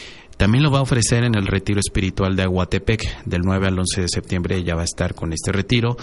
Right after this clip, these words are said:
pero en la Ciudad de México ese ve-, ese juego lo tenemos también en las instalaciones de Escucha Radio, aquí en la Colonia del Valle, la Ciudad de México, el trece de septiembre. Carolina va a estar para compartir este juego. Ya tenemos también personas inscritas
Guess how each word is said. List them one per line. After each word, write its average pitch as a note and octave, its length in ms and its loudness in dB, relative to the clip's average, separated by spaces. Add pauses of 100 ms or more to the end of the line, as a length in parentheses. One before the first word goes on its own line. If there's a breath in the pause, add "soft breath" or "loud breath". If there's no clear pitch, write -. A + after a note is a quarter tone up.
(360 loud breath)
pero C3 320 4
en A#2 160 2
la A2 80 4
Ciudad A#2 260 2
de C3+ 80 2
México B2 640 0
ese A2+ 340 2
ve-, A2 220 0
ese G#2+ 560 0
juego A#2+ 440 2
lo A2+ 120 2
tenemos G2+ 580 0
también F#2+ 560 0 (360 loud breath)
en G#2 100 2
las G2 160 2
instalaciones G2 680 0
de F#2+ 60 0
Escucha G2+ 340 -2
Radio, G2+ 480 0 (220 loud breath)
aquí F#2 320 -2
en G#2+ 100 2
la G2+ 80 2
Colonia G#2 400 0
del G2 180 0
Valle, G2+ 200 2
la F2+ 100 0
Ciudad G2 180 0
de G#2 100 2
México, G#2 360 0
el G#2 120 0
trece G#2+ 320 0
de F#2+ 100 2
septiembre. G2 580 0 (420 loud breath)
Carolina G#2 520 4
va G#2 160 2
a G#2 40 2
estar G#2 600 0
para F2+ 300 0
compartir F2+ 500 -2
este F2+ 180 -2
juego. B2+ 300 2
Ya F#2+ 100 4
tenemos G2+ 420 2
también G2 220 2
personas F#2 480 0
inscritas A2 560 2